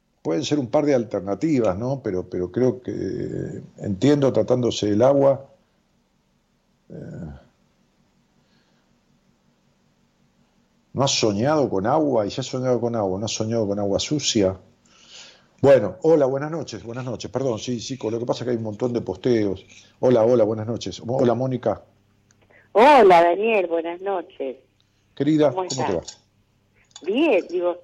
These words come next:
Speaker 2: "Se olvidaron de mí", dije. <laughs> Te estaba
Speaker 1: Ah, sí,
Speaker 2: escuchando
Speaker 1: pero
Speaker 2: por
Speaker 1: es que, es que me dijo Gerardo, puso llamado ahí cuando le pregunté el tema ese de Creedence, y después yo seguí hablando,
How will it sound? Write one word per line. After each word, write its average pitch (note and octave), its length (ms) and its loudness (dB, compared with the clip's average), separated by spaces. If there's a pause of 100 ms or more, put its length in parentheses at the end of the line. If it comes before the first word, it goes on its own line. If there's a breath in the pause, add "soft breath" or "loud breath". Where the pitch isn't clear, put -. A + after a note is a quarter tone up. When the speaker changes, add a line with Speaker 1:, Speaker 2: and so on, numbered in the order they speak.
(460 soft breath)
Speaker 2:
"Se F3+ 80 0
olvidaron D#3+ 580 -2
de E3 100 -2
mí", C#4+ 140 2 (380)
dije. - 300 -14
<laughs> - 920 -16
Te F#3+ 60 -10
estaba F#3 260 0
Speaker 1:
Ah, D3+ 240 2
sí, D#3+ 120 -2
Speaker 2:
escuchando D3 100 -2
Speaker 1:
pero C#3 220 0
Speaker 2:
por - 160 -10 (120)
Speaker 1:
es D3+ 100 -6
que, - 120 -4
es - 200 -2
que D3+ 360 0 (360)
me C#3+ 160 -6
dijo D#3+ 260 -2
Gerardo, C#3+ 360 2
puso D3+ 260 -4
llamado B2 440 2
ahí B2+ 140 2
cuando G#2+ 260 -4
le G2+ 60 -4
pregunté G#2 340 -2
el A#2 100 0
tema A#2 220 -2
ese A2 160 -4
de G#2 100 -2
Creedence, F#2 460 -2 (340 soft breath)
y A2+ 60 0
después A#2+ 280 0
yo C3+ 60 -4
seguí A#2 280 2
hablando, F#2+ 540 2